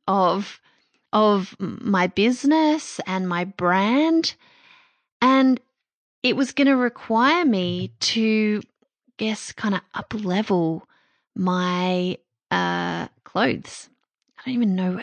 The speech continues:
what I'm saying. I don't even really know what this means. So what ended up happening was I have a,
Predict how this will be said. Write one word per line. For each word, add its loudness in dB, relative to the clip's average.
what 0
I'm 0
saying. 2
I 2
don't 4
even 4
really 2
know 4
what 4
this -4
means. 0
So 4
what 0
ended 4
up 0
happening -4
was -2
I 0
have 0
a, 0